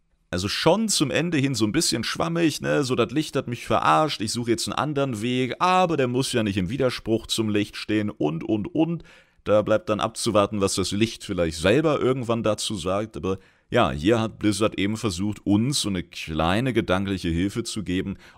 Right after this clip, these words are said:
und sie laden uns quasi ein, unsere Entwickler,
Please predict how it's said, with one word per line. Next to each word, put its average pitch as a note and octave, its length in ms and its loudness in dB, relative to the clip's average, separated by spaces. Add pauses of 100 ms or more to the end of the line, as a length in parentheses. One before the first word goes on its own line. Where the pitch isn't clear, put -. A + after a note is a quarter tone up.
und F2+ 260 0
sie E2+ 120 -4
laden F#2 480 2
uns A2+ 300 -2
quasi G2+ 440 0
ein, G2 260 2
unsere F#2 420 0
Entwickler, F#2+ 520 0